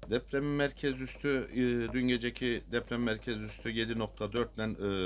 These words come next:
Kahramanmaraş'ın Pazarcık ilçesi. Çok sayıda binaların yıkıldığını iyi biliyoruz. Diyarbakır, Van, pardon, Diyarbakır, e, Malatya, Elazığ,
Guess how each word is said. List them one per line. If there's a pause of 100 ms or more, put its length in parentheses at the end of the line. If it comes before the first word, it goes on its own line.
(540)
Kahramanmaraş'ın (320)
Pazarcık
ilçesi. (1300)
Çok
sayıda
binaların
yıkıldığını
iyi
biliyoruz.
Diyarbakır,
Van, (640)
pardon,
Diyarbakır,
e,
Malatya,
Elazığ,